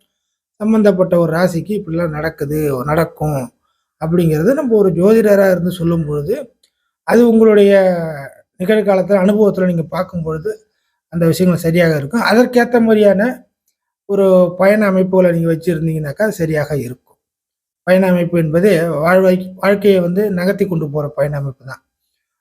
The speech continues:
நம்ம ஒண்ணும் கார்ல போறதை பத்தி பேச வரல. So, இந்த மாதிரியான அமைப்புகள் தான் தனுசு ராசி நம்மளுக்கு இந்த ஜனவரி மாதம் அமைய போகுது.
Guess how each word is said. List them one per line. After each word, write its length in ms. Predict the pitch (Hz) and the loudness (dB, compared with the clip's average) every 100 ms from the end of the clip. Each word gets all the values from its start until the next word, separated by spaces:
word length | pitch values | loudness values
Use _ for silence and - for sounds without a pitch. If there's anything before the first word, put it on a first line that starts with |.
| _ 160 | _ -4
நம்ம 120 | 160 | 0
ஒண்ணும் 180 | 165 170 | 0 2
கார்ல 240 | 170 170 | 2 2
போறதை 280 | 147 151 147 | 0 -2 -2
பத்தி 220 | 143 139 131 | -4 -6 -4
பேச 200 | 143 - | -4 -4
வரல. 260 | 131 117 113 - _ | -8 -8 -12 -18 _
So, 140 | _ 220 226 | _ 0 2
இந்த 160 | 208 | 2
மாதிரியான 340 | 220 208 202 190 | 4 4 4 2
அமைப்புகள் 480 | 185 190 185 175 180 | 0 0 -2 -2 -2
தான் 120 | 202 | -2
தனுசு 220 | 175 180 | -4 -2
ராசி 220 | 180 165 160 | -4 -4 -8
நம்மளுக்கு 320 | 151 151 233 254 - _ _ _ _ _ _ _ | -12 0 0 0 -6 _ _ _ _ _ _ _
இந்த 120 | 165 170 156 147 139 | -4 0 0 0 0
ஜனவரி 320 | 156 170 175 | 2 2 2
மாதம் 280 | 156 147 151 | 0 -2 0
அமைய 180 | 156 175 156 | 2 2 0
போகுது. 300 | 151 143 | -2 2